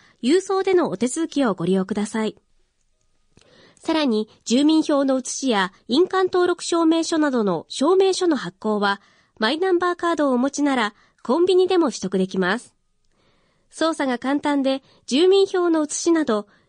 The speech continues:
一部の証明書の手数料は、区役所窓口より五十円安くてお得です。詳細は、横浜市ウェブサイトから、横浜市混雑予測カレンダーで検索してください。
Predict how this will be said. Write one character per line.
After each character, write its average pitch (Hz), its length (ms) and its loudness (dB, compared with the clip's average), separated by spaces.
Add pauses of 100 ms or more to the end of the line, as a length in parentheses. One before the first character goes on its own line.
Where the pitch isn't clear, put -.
(120)
一 233 240 -4
部 247 80 -2
の 190 120 0
証 269 220 0
明 320 180 2
書 330 120 -4
の 285 120 0
手 226 100 -6
数 320 240 -2
料 262 220 -2
は、 190 220 -2 (300)
区 254 100 -6
役 294 200 -4
所 185 180 -4
窓 202 240 -2
口 233 240 -6
よ 220 80 -4
り 214 380 -6
五 180 160 0
十 349 260 2
円 320 160 2
安 294 220 -2
く - 100 -20
て 277 180 -4
お - 100 -6
得 190 220 -6
で 226 160 -2
す。 - 140 -14 (1400)
詳 285 220 -4
細 269 260 -6
は、 254 200 -4 (140)
横 208 200 -4
浜 330 240 0
市 240 140 -8
ウ - 20 -4
ェ 170 100 -2
ブ 269 80 -4
サ 349 160 -2
イ 339 60 -4
ト 277 100 -8
か 226 140 -8
ら、 196 160 -6 (480)
横 208 240 -2
浜 269 240 -2
市 190 300 -4 (120)
混 277 220 0
雑 220 240 -6
予 160 100 -4
測 330 260 -6
カ 320 120 -4
レ 320 100 0
ン 302 100 2
ダ 277 140 -2
ー 294 40 -6
で 311 140 -2
検 190 240 -4
索 202 160 -6
し 190 40 -10
て 202 100 -8
く 220 60 -4
だ 214 120 -6
さ 233 200 -6
い。 - 100 -8